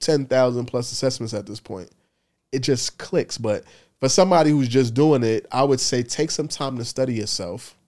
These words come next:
And once you come to those moments, those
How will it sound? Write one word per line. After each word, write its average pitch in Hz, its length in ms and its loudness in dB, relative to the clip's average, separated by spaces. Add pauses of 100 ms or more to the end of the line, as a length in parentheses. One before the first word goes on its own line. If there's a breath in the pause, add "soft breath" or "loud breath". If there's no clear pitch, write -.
(880)
And 117 200 0
once 165 360 2
you 147 380 -2 (760)
come 170 300 0
to 151 180 0
those 123 480 0
moments, 113 800 -2 (280)
those 117 200 -6